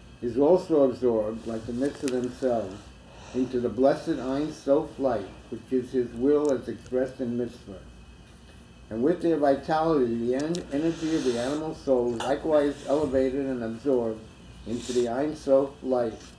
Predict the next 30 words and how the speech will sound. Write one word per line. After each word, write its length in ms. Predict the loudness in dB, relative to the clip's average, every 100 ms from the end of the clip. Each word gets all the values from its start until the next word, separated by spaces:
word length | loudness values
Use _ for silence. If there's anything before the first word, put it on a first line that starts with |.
| -20 -20 -12 -8
And 140 | -8
since 340 | -4 -4 -2
the 160 | 0 0
energy 380 | 0 -4 -4 0
necessary 760 | 0 0 -4 -8 -4 -2 -2
for 200 | -4 -4
performing 640 | -4 -4 -4 -4 -2 -2 0
the 80 | 0
mitzvah 520 | 0 -2 -6 -14 -14 -16 -20 -20 -16 -8
was 140 | -8 -6
supplied 500 | -8 0 2 4 2
by 180 | 0
food 360 | 0 0 2 2
and 220 | 0 -2
drink, 340 | -2 -2 -4 -12 -20 -20 -20 -20 -14
the 60 | -6
vitality 720 | -4 -2 -2 -2 -2 0 0
of 100 | 0
the 120 | -2
food 320 | -2 0 0 0
and 200 | -4 -2
drink 240 | 0 0
is 180 | -2 0
likewise 680 | 2 2 0 0 0 -2 -6
absorbed 640 | -10 -6 -2 0 -2 -6 -10
in 100 | -8
the 160 | -8
Ein 200 | -6 -8
Sof 380 | -6 -2 -2 -2
light, 280 | -6 -4 -6